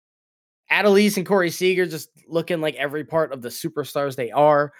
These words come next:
Corey Seager has two home runs. He won game three with a home run. Granted, it was earlier in the game, but that two-run home run, uh, was the difference. That was the last scoring for the Rangers.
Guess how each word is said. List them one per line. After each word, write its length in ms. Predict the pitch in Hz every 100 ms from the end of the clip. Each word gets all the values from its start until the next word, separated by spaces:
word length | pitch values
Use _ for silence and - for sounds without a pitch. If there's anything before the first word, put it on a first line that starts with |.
| _ _ _ _ _
Corey 160 | - 156
Seager 160 | - 135
has 120 | 117
two 200 | - 175
home 200 | 170 160
runs. 200 | 160 156
He 80 | 139
won 420 | 127 180 180 175
game 320 | 170 165 139
three 380 | 156 165 185 185
with 240 | 170 170
a 40 | 165
home 280 | 185 180
run. 320 | 175 175 170 165 _ _ -
Granted, 260 | 160 160
it 40 | 143
was 140 | 131
earlier 320 | 143 143 143 135
in 40 |
the 60 | 120
game, 320 | 127 151 143
but 80 | 123
that 160 | 135
two-run 240 | 131 135 123
home 200 | 131 127
run, 240 | 127 123 120 _ _ _ _ -
uh, 60 | 120
was 220 | 117 131
the 80 | 117
difference. 420 | 151 147 165 -
That 100 | 127
was 100 | 127
the 60 | 117
last 180 | 123 -
scoring 480 | - 143 139 135 135
for 180 | 131
the 80 | 120
Rangers. 480 | 117 143 139 127 127